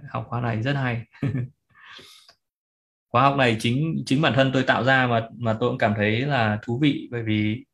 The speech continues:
ngày xưa tôi cũng muốn có khóa học này mà tôi cũng, cũng tìm mãi không thấy. Và đặc biệt là gì? Là anh em được hỗ trợ, được chữa bài, đúng không?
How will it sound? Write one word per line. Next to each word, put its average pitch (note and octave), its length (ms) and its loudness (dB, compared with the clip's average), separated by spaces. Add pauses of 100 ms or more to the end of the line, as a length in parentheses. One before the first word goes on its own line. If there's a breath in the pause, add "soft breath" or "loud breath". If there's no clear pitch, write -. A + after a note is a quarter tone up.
ngày A#2 140 2
xưa C3 440 2 (220 loud breath)
tôi C3 120 2
cũng C#3 100 0
muốn B2 180 2
có A#2+ 240 2
khóa C#3 100 0
học C3+ 140 0
này A2+ 180 2
mà G#2+ 160 2
tôi A#2 200 0 (120)
cũng, D#3+ 220 -12
cũng - 220 -12
tìm A#2 160 2
mãi A#2+ 200 0
không C#3 200 -2
thấy. A#2 180 -2 (1200 loud breath)
Và A2+ 140 2
đặc A#2 200 0
biệt A#2+ 180 4
là A2 120 4
gì? A2 360 0
Là A#2 80 0
anh A#2 120 2
em B2 220 0
được A2 140 0
hỗ C3 140 -2
trợ, - 380 0 (600)
được A#2 180 0
chữa C#3+ 140 2
bài, A#2+ 400 2
đúng A2+ 80 0
không? C3 160 -2